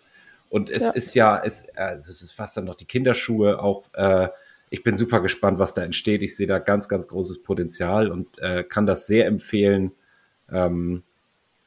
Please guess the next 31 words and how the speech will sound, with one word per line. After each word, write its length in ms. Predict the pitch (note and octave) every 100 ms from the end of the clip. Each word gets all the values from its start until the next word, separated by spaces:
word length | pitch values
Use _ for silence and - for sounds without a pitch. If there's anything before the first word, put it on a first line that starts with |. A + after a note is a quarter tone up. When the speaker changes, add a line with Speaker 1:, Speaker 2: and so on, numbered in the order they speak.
| _ _
Speaker 1:
da 100 | G2+
mal 140 | G2+ F2+
reinzugucken. 760 | F#2+ - - - - F2+ A2+ -
Und 160 | F#2 G3+
Speaker 2:
Ja, 120 | G3
Speaker 1:
mal 60 |
Speaker 2:
mal 100 | G3+ G3
reinklicken 440 | A3+ C4+ - E4 C4
Speaker 1:
zu 60 |
Speaker 2:
auf 140 | A#3+ -
expedition 760 | - - G#3+ A3 A#3 A3+ A3 A3 -
Arbeit 340 | A#3 A#3 A#3 -
punkt 300 | A#3 A3+ B3
de 240 | A#3 A#3
und 120 | A3+
wir 240 | B3 B3+ B3
stricken 380 | - C4+ C4
ja 140 | A#3+ A3
gerade 680 | G3+ G#3+ A#3 G#3+ G#3+ G#3
an, 640 | - G#3 G#3 G#3 G3+ G#3 -
äh, 340 | G#3+ G#3 G3
dem 380 | F#3+ G3+ G3+ F#3+
hoffentlich 400 | A#3 A#3 G#3+ B3+
ersten 320 | G#3+ A3 A#3+
Präsenzevent 880 | - G#3 G#3+ A#3 - G#3 G#3+ A3 G#3+
dann 240 | G3+ G3+
wieder 460 | G#3+ G#3 G3+ G3+ -
Ende 280 | G#3 G3+ G3+
April 360 | - - A3 G3+
in 180 | F#3+
Hamburg. 460 | F#3+ F#3+ G3 F#3